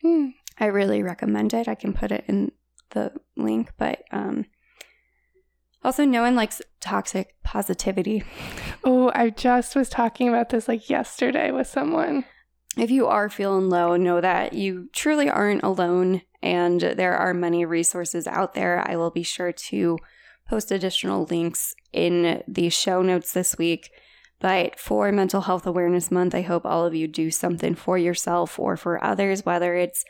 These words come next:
Speaker 2: educating yourself or reaching out to an old friend, or you can join a support group, or even just take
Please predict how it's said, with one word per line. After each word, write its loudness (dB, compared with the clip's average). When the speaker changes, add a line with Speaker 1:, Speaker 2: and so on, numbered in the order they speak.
Speaker 2:
educating 0
yourself -2
or 0
reaching 0
out 2
to -2
an 2
old 0
friend, 0
or 0
you 0
can 0
join 2
a 2
support -4
group, -2
or 0
even 0
just -4
take -6